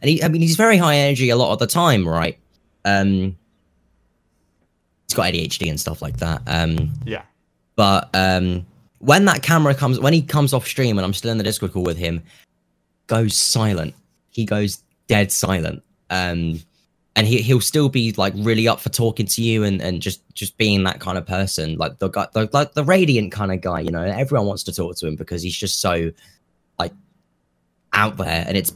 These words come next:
Speaker 1: it's, it's amazing. I fucking, I love him for it. But, um, it's, it's definitely exaggerated on the camera.
Speaker 2: Yeah.
Speaker 1: Because that's how entertainment works. Um,
Speaker 2: Exactly.
Speaker 1: and when he's off the camera, he calms down, he chills out, he relaxes,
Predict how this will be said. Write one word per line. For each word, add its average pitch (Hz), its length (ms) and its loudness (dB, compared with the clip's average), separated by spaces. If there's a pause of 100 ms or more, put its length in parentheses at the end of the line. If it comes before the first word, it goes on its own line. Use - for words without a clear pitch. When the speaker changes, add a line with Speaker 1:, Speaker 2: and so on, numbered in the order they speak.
Speaker 1:
it's, 92 220 0
it's 95 220 -2
amazing. 95 440 0
I - 40 -8
fucking, 87 520 -4
I 90 60 -6
love 98 180 2
him 92 120 -2
for 80 280 -2
it. - 160 -6 (500)
But, 98 340 2
um, 92 380 0 (160)
it's, 110 340 2
it's 104 220 2
definitely 104 840 2 (580)
exaggerated 98 960 2 (200)
on 101 140 2
the 98 60 0
camera. 85 400 -2 (300)
Speaker 2:
Yeah. 117 240 -8
Speaker 1:
Because 95 400 -2 (460)
that's - 240 2
how 117 180 4
entertainment 101 560 2
works. 85 600 -2
Um, 95 340 4
Speaker 2:
Exactly. 87 220 -2 (720)
Speaker 1:
and 101 300 4
when 120 200 2
he's 110 180 0
off 120 180 0
the 110 60 -4
camera, 104 300 2
he 98 80 -2
calms 98 380 0
down, 101 300 2
he 95 80 -2
chills 95 360 -2
out, 101 200 0
he 95 120 -4
relaxes, 92 840 -2